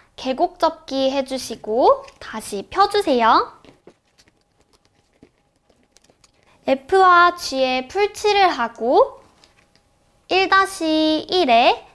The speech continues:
해당하는 부분에 붙여주세요. 동일하게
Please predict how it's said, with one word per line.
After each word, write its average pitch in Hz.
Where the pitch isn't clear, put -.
해당하는 415
부분에 277
붙여주세요. 262
동일하게 269